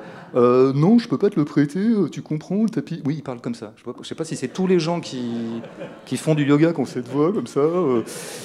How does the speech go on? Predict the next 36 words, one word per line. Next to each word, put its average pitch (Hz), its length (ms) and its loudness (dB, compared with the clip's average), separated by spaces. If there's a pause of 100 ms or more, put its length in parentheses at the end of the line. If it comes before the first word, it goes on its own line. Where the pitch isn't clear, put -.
(280)
il 135 140 -2
me 143 60 2
dit, « 143 260 -2
Euh, 156 200 4
non, 175 460 4
je - 80 -8
peux 175 80 2
pas 196 60 4
te 185 40 4
le 180 60 2
prêter, 185 360 2
tu 185 140 -4
comprends, 185 320 0
le 190 120 4
tapis 180 280 0
de 160 60 -8
yoga, 175 240 2
c'est - 140 -2
personnel. » 170 720 -4
Euh. 156 340 -8 (1600)
Moi, 107 100 -4
je - 60 -10
lui 113 60 -8
dis 110 80 -4
d'abord, 113 320 2
euh, « 101 100 -2
Change 101 220 -10
de, 101 120 -6 (120)
change 98 220 -14
de 101 80 -8
voix, 143 360 -6
j'ai - 80 -12
envie 92 100 -12
de - 40 -20
te - 80 -12
dire. » 185 240 -4